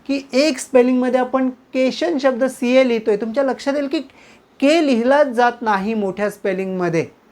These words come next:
So एक स्पेलिंग तुम्हाला हजारो स्पेलिंगची आयडिया देऊन जाते, त्यामुळे स्पेलिंग बनवायला शिका,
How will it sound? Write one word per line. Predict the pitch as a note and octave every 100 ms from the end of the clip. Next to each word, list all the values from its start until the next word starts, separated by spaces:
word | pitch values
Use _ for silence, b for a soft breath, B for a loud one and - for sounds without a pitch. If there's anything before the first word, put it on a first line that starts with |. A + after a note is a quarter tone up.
| b b - B3+
So | C4 -
एक | G3+ A#3+ B3+
स्पेलिंग | - - A3 G#3+ A#3 G#3
तुम्हाला | G3+ G#3 B3
हजारो | G3+ G3 F3 G3+ A3 A#3+
स्पेलिंगची | A3+ G#3 G3 G3+ A#3
आयडिया | G3 F3 F#3
देऊन | E3+ E3+ F3
जाते, | D#3 C#3 - -
त्यामुळे | G3+ A#3 C4 B3+
स्पेलिंग | - - G#3+ C#4+ G#3+
बनवायला | F3+ G3 G#3 G3+ E3
शिका, | E3 - D#3